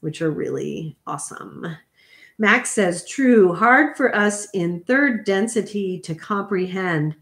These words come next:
It feels like you were shown the Akashic record briefly." Yeah, I was shown my Akashic record briefly, and, um, I've seen the Akashic records,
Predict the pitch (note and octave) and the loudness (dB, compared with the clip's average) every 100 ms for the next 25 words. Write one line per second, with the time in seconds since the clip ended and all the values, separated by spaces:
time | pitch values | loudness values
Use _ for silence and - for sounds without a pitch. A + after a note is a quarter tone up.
0 | _ _ _ - F#3 - - C#4+ E4+ D4+ | _ _ _ -4 -4 -4 0 2 2 2
1 | C4 B3 G3 G3 - G#3 G3+ G3+ G3+ G3 | 0 2 2 2 0 0 2 2 2 0
2 | F3 - F#3 - G#3 G3+ G3+ F#3 - F#3 | -2 -4 -10 -2 -2 -2 -4 -6 -8 -6
3 | F3+ F3+ F#3 F3 E3 G3 G3 F#3+ F3 E3 | -4 -2 -4 -4 -4 -4 -4 -4 -4 -4
4 | D#3 _ _ _ - C4+ B3+ B3 A#3+ - | -6 _ _ _ -4 2 4 4 2 -2
5 | C4+ B3 A3 A3 A3 G#3 F#3+ - F3+ F#3+ | 0 2 2 2 0 -4 -4 -6 -6 -6
6 | F3+ F#3 F3 F3+ F#3 - F#3 E3+ E3+ - | -4 -6 -6 -6 -6 -6 -4 -4 -4 -8
7 | _ _ _ _ F#3+ F#3 F#3 F#3 F3+ F3+ | _ _ _ _ -2 0 0 -2 -4 -2
8 | F#3 F3+ - C4+ C#4 G#3+ G3+ G#3+ G3+ - | -4 -4 -4 -2 2 2 2 0 -2 -2
9 | G3 G3 G3+ F#3+ G3 F#3+ F#3 | -2 0 0 0 0 0 -4